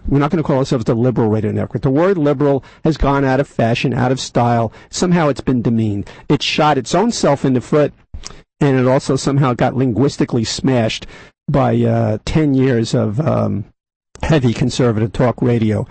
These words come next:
And liberals being liberals, they said, "Oh, they shouldn't say that about us, but they should say whatever they want, right? I can't, oh, oh no." <laughs>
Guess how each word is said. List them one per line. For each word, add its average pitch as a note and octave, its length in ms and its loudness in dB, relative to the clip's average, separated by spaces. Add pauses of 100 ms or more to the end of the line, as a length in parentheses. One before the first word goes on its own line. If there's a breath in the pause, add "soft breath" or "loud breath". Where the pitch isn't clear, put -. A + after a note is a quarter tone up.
(200 loud breath)
And E3 160 2
liberals A3 320 2
being G3 260 2
liberals, F#3 420 2 (140 loud breath)
they D#3 100 2
said, F3+ 180 0
"Oh, A#3 340 2
they G#3 160 0
shouldn't A#3 320 -2
say F3+ 240 0
that D#3+ 140 0
about E3 240 0
us, E3+ 120 -2
but - 160 -4
they F3+ 120 0
should G3+ 240 -4
say - 180 -2
whatever G3 280 0
they E3+ 140 -2
want, A3 380 0
right? F#3+ 320 0 (280 loud breath)
I G#3+ 140 0
can't, A#3 380 -2 (240 loud breath)
oh, G#3 400 0
oh G3 220 0
no." G3 520 0 (220)
<laughs> - 480 -8